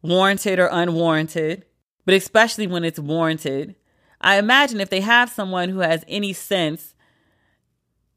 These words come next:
they tell them, "Apologize, listen,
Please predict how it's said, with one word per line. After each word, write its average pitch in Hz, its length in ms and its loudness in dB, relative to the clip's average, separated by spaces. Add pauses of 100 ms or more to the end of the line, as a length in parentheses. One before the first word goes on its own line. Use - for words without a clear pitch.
(440)
they 185 160 -2
tell 277 340 2
them, 165 460 -2 (760)
"Apologize, 175 1000 0 (960)
listen, 196 580 0